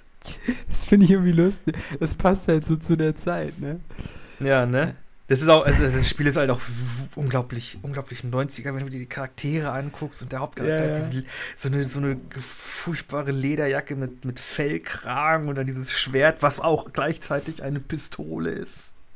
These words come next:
Speaker 1: <laughs> Stimmt, ja. Oh ja. Ich muss sagen, äh, Final Fantasy habe ich insofern nur gestriffen,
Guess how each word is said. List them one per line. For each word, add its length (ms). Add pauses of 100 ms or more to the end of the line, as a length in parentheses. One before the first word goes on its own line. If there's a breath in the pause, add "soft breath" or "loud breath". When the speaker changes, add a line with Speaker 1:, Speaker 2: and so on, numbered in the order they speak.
(180)
Speaker 1:
<laughs> 60 (1120 loud breath)
Stimmt, 1040
ja. 580 (960 loud breath)
Oh 180
ja. 360 (420 loud breath)
Ich 100
muss 200
sagen, 500 (1400 soft breath)
äh, 240
Final 300
Fantasy 680
habe 280
ich 140
insofern 680
nur 200
gestriffen, 1800